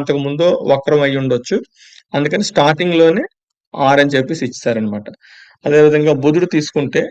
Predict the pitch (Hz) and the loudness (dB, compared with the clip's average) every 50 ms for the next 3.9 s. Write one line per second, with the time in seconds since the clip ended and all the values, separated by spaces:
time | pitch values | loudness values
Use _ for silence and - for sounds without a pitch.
0 | - _ _ _ _ _ _ _ _ _ _ _ - - - - 139 131 - 131 | -10 _ _ _ _ _ _ _ _ _ _ _ -14 -6 -4 -4 -4 -2 -2 -4
1 | 120 120 123 - 143 135 143 156 151 156 147 151 151 143 147 147 190 190 160 143 | -4 -4 -4 -2 -2 0 2 2 0 0 2 2 2 2 2 0 0 0 0 0
2 | 131 131 - 131 131 123 113 110 107 107 104 - - _ _ _ _ _ _ _ | 0 0 0 0 2 2 2 0 -4 -6 -10 -14 -20 _ _ _ _ _ _ _
3 | _ _ _ _ _ _ _ _ _ _ _ _ _ _ _ _ - 165 | _ _ _ _ _ _ _ _ _ _ _ _ _ _ _ _ -2 0